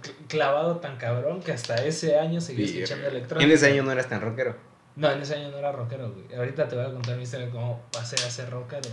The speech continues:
Speaker 1: güey.
Speaker 2: A
Speaker 1: Este,
Speaker 2: ver.
Speaker 1: este podcast se va a dividir en dos partes, es lo más probable.
Speaker 2: No, creo que
Speaker 1: O uno directamente largo,
Speaker 2: Sí,
Speaker 1: güey.
Speaker 2: güey.
Speaker 1: O sea,
Speaker 2: Porque
Speaker 1: pero
Speaker 2: sí está, sí está
Speaker 1: es-,
Speaker 2: bueno,
Speaker 1: está
Speaker 2: la verdad.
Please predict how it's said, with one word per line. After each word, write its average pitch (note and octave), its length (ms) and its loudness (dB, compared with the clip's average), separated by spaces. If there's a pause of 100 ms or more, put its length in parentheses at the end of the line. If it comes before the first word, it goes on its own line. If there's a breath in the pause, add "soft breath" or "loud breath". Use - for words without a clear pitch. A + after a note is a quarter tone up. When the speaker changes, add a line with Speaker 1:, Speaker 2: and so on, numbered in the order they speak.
Speaker 1:
güey. - 140 -12
Speaker 2:
A - 40 -4
Speaker 1:
Este, G3+ 200 6
Speaker 2:
ver. A3 100 8
Speaker 1:
este A#3 180 6
podcast A3 400 4
se D#3+ 100 6
va D3+ 100 4
a F3 40 6
dividir D3 360 2
en D#3+ 100 6
dos D#3 180 4
partes, D3 440 2
es F3+ 120 12
lo E3 140 10
más E3+ 200 8
probable. F#3 640 10
Speaker 2:
No, E3 300 8
creo F3 240 6
que A#2+ 340 6 (180)
Speaker 1:
O E3+ 240 12
uno G#3 220 12
directamente E3+ 640 10
largo, D#3+ 300 4
Speaker 2:
Sí, A#2 160 2
Speaker 1:
güey. G#2+ 100 4
Speaker 2:
güey. - 100 -4 (720 loud breath)
Speaker 1:
O D#3 40 8
sea, D#3 100 12
Speaker 2:
Porque D3 60 8
Speaker 1:
pero D#3 80 8
Speaker 2:
sí C#3+ 60 8
está, C#3 500 8
sí G3 120 2
está G#3 160 8
Speaker 1:
es-, - 60 10
Speaker 2:
bueno, G3 200 10
Speaker 1:
está F#3+ 160 10
Speaker 2:
la G#3+ 60 8
verdad. G#3+ 100 8